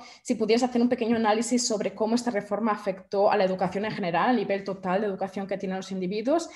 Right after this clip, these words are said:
y también en el mercado laboral de estos individuos, porque puede ser que uno de los mayores mecanismos que estemos, eh, que puedes estar capturando es que simplemente estos individuos tienen diferentes, eh,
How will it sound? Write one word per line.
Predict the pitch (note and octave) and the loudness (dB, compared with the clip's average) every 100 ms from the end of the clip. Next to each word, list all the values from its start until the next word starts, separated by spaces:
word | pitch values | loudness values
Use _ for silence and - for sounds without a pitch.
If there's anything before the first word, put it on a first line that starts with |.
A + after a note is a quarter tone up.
| - - | -18 -4
y | |
también | A3+ G#3 G#3 | 0 2 2
en | G#3+ | 0
el | G#3 | 2
mercado | G3+ F#3 G#3+ G3+ | 0 0 2 2
laboral | F3 D#3 D#3 D3 | 4 2 0 -2
de | - | -2
estos | - F3+ | -8 -10
individuos, | E3 E3 D#3+ D3+ C#3 - | -8 -6 -4 -4 -6 -8
porque | - - F#3 | -14 -8 -6
puede | G3 G#3 | -2 -2
ser | G#3+ A3 | -2 -4
que | A3 | -2
uno | G3+ G#3 | -2 0
de | |
los | G3 G3 | -2 -2
mayores | F#3+ G3 G3 | -2 -4 -4
mecanismos | G#3 F#3 G#3+ A3 G3+ | -6 -4 -4 -4 -6
que | F#3+ | -8
estemos, | - D#3+ F3+ - D#3+ | -6 -6 -6 -8 -10
eh, | E3 - _ | -10 -12 _
que | D#3+ | -8
puedes | - F#3 F3 F3 | -6 0 0 0
estar | - F3+ | -6 -6
capturando | F3+ - G3 G#3 F#3+ F#3 - - - - | -6 -2 2 2 2 0 0 -12 -18 -2
es | G3+ G3+ | 0 0
que | G3 | -4
simplemente | G3+ G3+ G3 F#3+ | -4 -2 -2 0
estos | G3+ G#3 G3+ | -2 -4 -4
individuos | F#3 F#3 G#3+ - | -2 -2 -4 -6
tienen | F#3+ F#3+ | -4 -4
diferentes, | F#3+ G3 G3 G#3 F#3 D3+ E3 - | -4 -4 -2 0 0 -4 -4 -2
eh, | F#3 E3 | 2 2